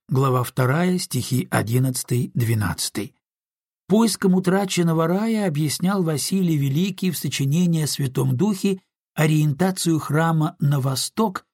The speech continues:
и молитву христианина, обращенного лицом на восток.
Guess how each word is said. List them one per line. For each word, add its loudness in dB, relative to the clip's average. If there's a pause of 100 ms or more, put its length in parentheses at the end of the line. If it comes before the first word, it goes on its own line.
(280)
и 2
молитву 2
христианина, 0 (220)
обращенного 0
лицом -2
на -2
восток. -6